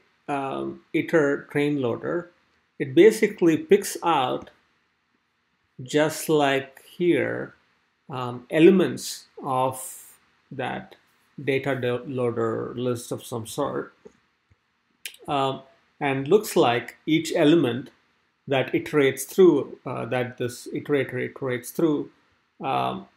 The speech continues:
is a tensor of this size. It's got four images, three channels, thirty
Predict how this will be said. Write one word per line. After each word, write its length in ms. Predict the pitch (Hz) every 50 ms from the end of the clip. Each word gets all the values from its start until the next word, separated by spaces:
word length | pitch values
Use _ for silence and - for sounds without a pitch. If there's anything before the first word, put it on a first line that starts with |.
| _ _ -
is 520 | 160 151 151 147 143 147 - - - - _
a 60 | -
tensor 560 | 160 - 156 151 156 151 - - 147 135 135 127
of 160 | 113 - -
this 340 | 143 131 - - - - -
size. 600 | - - 143 123 117 117 120 117 - - - - _ _ _ _ _ _ _ _ _ _ _ _ -
It's 120 | 135 -
got 220 | - 170 165 - -
four 220 | - 180 196 196
images, 560 | 190 180 175 170 165 160 156 151 151 - -
three 260 | - - - 165 147
channels, 460 | 147 - 156 143 131 127 123 123 117 120
thirty 400 | - - 135 131 120 117 117